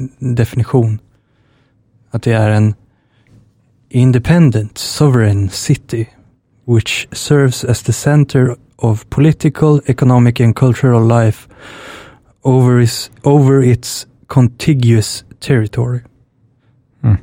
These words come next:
Speaker 1: Vilket bara är, det är ett, en stad som är ett land.
Speaker 2: Ja.
Speaker 1: Typ.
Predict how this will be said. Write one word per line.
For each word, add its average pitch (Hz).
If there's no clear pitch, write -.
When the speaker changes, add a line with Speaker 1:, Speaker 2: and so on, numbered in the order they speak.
Speaker 1:
Vilket 104
bara 107
är, 104
det 117
är 120
ett, -
en 110
stad 107
som 113
är 104
ett 101
land. 127
Speaker 2:
Ja. 110
Speaker 1:
Typ. -